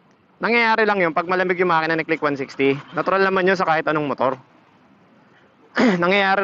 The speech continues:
rin yun sa ibang motor. Ah, pag di mo pinainit na maayos yung motor mo, kakapusin ka talaga dyan. Eto kay Click one sixty, ma-, mararamdaman mo yun. Pagka, ang ginawa mo,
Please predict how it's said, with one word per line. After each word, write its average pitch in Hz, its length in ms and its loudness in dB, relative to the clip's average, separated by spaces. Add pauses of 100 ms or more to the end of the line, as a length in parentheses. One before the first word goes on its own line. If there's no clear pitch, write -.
rin 190 160 4
yun 185 80 2
sa 185 80 2
ibang 160 240 2
motor. 139 320 0 (2000)
Ah, 151 280 4
pag 170 160 -4
di 202 120 0
mo 214 80 2
pinainit 220 400 0
na 214 80 -2
maayos 196 400 2
yung 202 120 2
motor 208 280 2
mo, 170 240 2
kakapusin 160 480 0
ka 160 80 0
talaga 147 240 0
dyan. 139 240 0 (960)
Eto 160 160 0
kay 214 160 2
Click 214 240 0
one 208 200 2
sixty, 185 400 0
ma-, 175 280 2
mararamdaman 175 600 0
mo 175 80 2
yun. 165 180 0 (1000)
Pagka, 180 640 2 (120)
ang 160 160 -6
ginawa 185 320 2
mo, 196 140 2